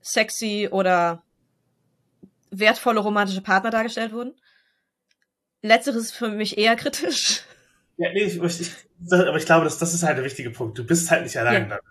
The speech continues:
Speaker 2: dass du so siehst.
Speaker 1: Genau.
Speaker 2: Sondern Vampire sind halt auf jeden Fall ganz groß darin, eine andere Art von Eskapismus zu bedienen. Der jetzt nicht notwendigerweise der, ich fühle mich cozy und, äh, gemütlich, aber halt schon der,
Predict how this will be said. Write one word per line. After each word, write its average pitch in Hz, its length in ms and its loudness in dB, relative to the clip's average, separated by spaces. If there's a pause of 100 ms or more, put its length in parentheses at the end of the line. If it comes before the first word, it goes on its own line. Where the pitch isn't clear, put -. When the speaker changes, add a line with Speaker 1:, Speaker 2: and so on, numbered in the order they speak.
Speaker 2:
dass 113 140 -10
du 123 60 -8
so 123 140 -6
siehst. 110 280 -8
Speaker 1:
Genau. 214 160 4 (320)
Speaker 2:
Sondern 175 420 8
Vampire 202 420 2
sind 165 380 4
halt 170 460 8
auf 135 80 -6
jeden 165 220 4
Fall 143 520 6 (380)
ganz 170 300 4
groß 151 420 2
darin, 135 760 0 (220)
eine 170 120 0
andere 226 220 4
Art 202 160 4
von 208 100 -2
Eskapismus 180 580 0
zu 113 120 -6
bedienen. 110 420 -8 (240)
Der 160 100 8
jetzt 175 220 4
nicht - 220 -2
notwendigerweise 190 920 6
der, 160 640 6 (140)
ich 170 180 -8
fühle 208 200 -6
mich 170 260 0
cozy 170 540 4
und, 135 360 -6
äh, 135 360 2 (420)
gemütlich, 233 560 0
aber 175 180 6
halt 180 160 8
schon 175 200 2
der, 165 320 8